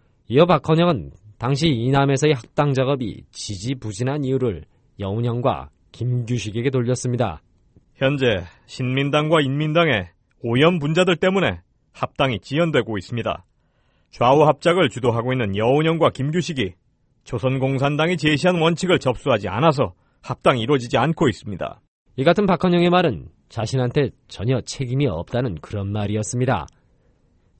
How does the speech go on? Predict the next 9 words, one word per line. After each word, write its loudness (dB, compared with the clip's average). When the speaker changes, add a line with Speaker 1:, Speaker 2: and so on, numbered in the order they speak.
Speaker 1:
하지만 2
이남 4
정세를 2
비교적 -2
자세하게 -4
파악하고 -2
있었던 -2
북노당 0
지도부는 0